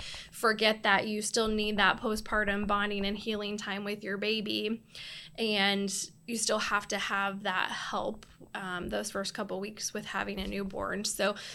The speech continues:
they'll work themselves to exhaustion, essentially. Um, but it doesn't necessarily mean that you're gonna get it again. It doesn't necessarily mean that you'll have it after every pregnancy.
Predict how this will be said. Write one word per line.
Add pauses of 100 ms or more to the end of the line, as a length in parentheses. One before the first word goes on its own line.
(180)
they'll
work
themselves
to
exhaustion, (160)
essentially. (380)
Um,
but
it
doesn't
necessarily
mean
that
you're
gonna
get
it
again.
It
doesn't
necessarily
mean
that
you'll
have
it
after
every
pregnancy.